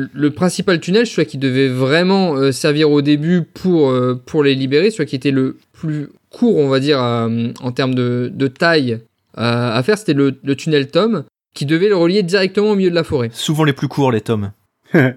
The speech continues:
Speaker 1: Non, je ne, non, non, je ne te permets de pas dire ça, euh.
Speaker 2: Pardon.
Speaker 1: Ah, mais, mais en fait, le pro-, le problème, le problème de ce, de ce tunnel, c'est que les Allemands avaient projeté de, d'agrandir le camp et donc de détruire une partie de la forêt.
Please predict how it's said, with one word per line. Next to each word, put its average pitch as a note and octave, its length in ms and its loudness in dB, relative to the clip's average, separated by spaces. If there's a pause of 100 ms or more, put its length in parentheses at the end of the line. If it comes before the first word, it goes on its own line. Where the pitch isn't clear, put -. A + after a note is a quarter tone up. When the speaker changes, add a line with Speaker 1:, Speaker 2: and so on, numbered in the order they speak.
(300)
Speaker 1:
Non, C3+ 400 -2
je D#3+ 140 -4
ne, D3+ 320 0
non, E3+ 140 0
non, A3 160 2
je G#3+ 120 0
ne F#3 60 0
te A#3 80 -2
permets G#3 300 0
de G3 40 -4
pas G#3 140 0
dire G3 220 -2
ça, - 160 -4
euh. C3+ 640 2 (140)
Speaker 2:
Pardon. A#2+ 300 0 (220)
Speaker 1:
Ah, D3 100 0
mais, E3+ 180 4
mais F3 100 2
en F#3 100 4
fait, A#3+ 140 0
le G#3 100 2
pro-, D3+ 160 -8
le D3 100 2
problème, E3 380 2
le D3+ 120 2
problème E3+ 300 0
de C#3+ 80 0
ce, C3 140 -2
de B2+ 220 0
ce C3 100 0
tunnel, F#3 340 0
c'est D3 200 -4
que C3+ 300 0 (240)
les C#3 280 0
Allemands G#3+ 220 2
avaient D#3+ 160 2
projeté G#3+ 720 0
de, C3+ 440 2
d'agrandir D#3+ 560 0
le D3+ 120 2
camp A3 240 -2
et D3+ 80 -6
donc D#3+ 160 2
de D3 80 2
détruire F#3 440 0
une D#3+ 120 -2
partie F3 260 -4
de E3+ 60 -2
la D#3+ 100 0
forêt. C#3 340 -2